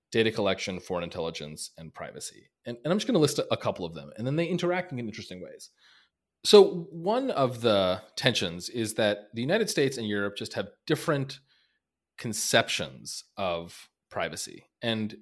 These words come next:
oversimplifying very broadly, the Europeans tend to take a more, say, harder line on privacy intrusions.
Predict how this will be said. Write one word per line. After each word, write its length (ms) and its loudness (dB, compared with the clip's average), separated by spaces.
oversimplifying 920 4
very 300 2
broadly, 600 -2
the 520 0
Europeans 720 4
tend 280 -4
to 80 -6
take 360 -2
a 120 -8
more, 720 0
say, 260 -4
harder 480 4
line 600 -2
on 240 -4
privacy 500 0
intrusions. 640 -12